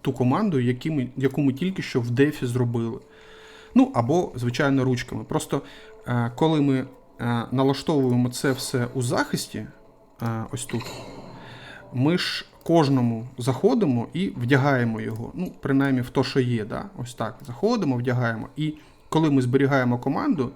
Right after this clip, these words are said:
то, то всі ці настройки по одягу, вони також зберігаються. Тому, коли ми йдемо нападати ось тут,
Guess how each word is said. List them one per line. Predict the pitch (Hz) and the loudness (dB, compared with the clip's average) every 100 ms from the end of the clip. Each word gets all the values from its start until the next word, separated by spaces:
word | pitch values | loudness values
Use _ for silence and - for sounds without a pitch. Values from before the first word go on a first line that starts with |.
| - | -4
то, | 139 - - - - | -4 -4 -18 -20 -10
то | - 143 131 - - | 4 4 4 -2 -20
всі | - - - 156 | -10 -6 -2 -2
ці | 123 - 131 120 - - - - | -4 -2 -2 -2 -8 -20 -12 -6
настройки | 123 - 151 123 123 | -4 0 2 2 0
по | 123 131 | -2 -2
одягу, | 135 233 269 131 127 | 0 0 0 0 0
вони | 123 202 | 0 -2
також | 160 - 156 | -2 -4 -2
зберігаються. | 135 143 135 135 113 107 - | -2 0 0 0 -2 -6 -6
Тому, | 143 151 | -4 -2
коли | 151 160 | -2 -2
ми | 156 139 | 2 2
йдемо | 139 147 131 117 - - - - - - | 4 2 0 -2 -12 -20 -20 -20 -14 -2
нападати | 135 135 131 202 403 - 113 120 - - - | 0 2 2 2 2 -2 -4 -6 -14 -20 -8
ось | 120 - | -6 -6
тут, | - 110 | -8 -10